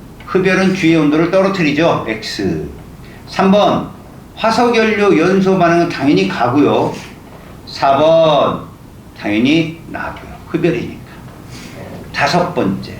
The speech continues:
기억, 물의 증발, 뭡니까? 흡열입니다. 시원하잖아요. 땀나서 선풍기 쐬면.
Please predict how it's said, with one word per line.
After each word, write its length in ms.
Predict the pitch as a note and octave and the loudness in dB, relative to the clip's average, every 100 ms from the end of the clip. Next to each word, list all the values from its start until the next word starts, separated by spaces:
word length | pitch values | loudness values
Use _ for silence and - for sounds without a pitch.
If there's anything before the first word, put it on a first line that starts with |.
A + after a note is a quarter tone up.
| - - - - - - - - - - | -16 -18 -18 -18 -18 -16 -16 -16 -16 -4
기억, 540 | F3 A3+ G#3 - - | 2 4 4 2 0
물의 360 | C3 F#3+ A3 - | 2 4 4 4
증발, 760 | - F#3 F#3+ E3+ C#3+ - - - | 4 6 6 6 4 2 -2 -6
뭡니까? 800 | A#2+ C3+ D3 C#3+ - E3 C3+ - | 0 2 4 2 2 0 0 -2
흡열입니다. 760 | - F3+ F3 A#2 G#2 F#2 - - | -2 0 2 2 0 0 -4 -8
시원하잖아요. 920 | - F#3+ G#3+ G#3+ A3 G3+ F3 E3+ - - | -4 0 2 4 4 4 2 2 -2 -4
땀나서 400 | E3 F3 E3 D#3 | 2 2 2 0
선풍기 360 | - D#3+ D#3 C#3+ | 0 0 2 0
쐬면. 320 | G#2+ F#2+ | 0 -2